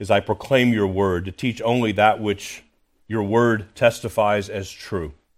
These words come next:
and not the doctrines and commandments of men, but truly and only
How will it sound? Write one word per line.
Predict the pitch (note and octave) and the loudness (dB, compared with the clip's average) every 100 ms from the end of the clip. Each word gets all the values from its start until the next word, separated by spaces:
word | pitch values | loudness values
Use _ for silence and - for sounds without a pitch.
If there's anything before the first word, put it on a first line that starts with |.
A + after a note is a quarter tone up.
| _ _ _ _ _ _ _ _ _ | _ _ _ _ _ _ _ _ _
and | F#2+ | 0
not | G2 G#2 - | 2 2 0
the | G2 | -2
doctrines | G#2 G#2+ - G#2+ G2 | 4 4 2 -4 -4
and | F2 | -8
commandments | - G2+ G2 G2+ F2+ | -6 -2 0 0 -6
of | F#2 E2+ | -12 -8
men, | G2+ A2 G2+ F#2+ | 0 0 0 -4
but | F2+ | -10
truly | - - A#2 G#2 F#2+ F#2 | -12 -6 -4 -4 -6 -8
and | F#2+ | -6
only | F#2+ G#2 F2+ E2 | -4 -2 -4 -8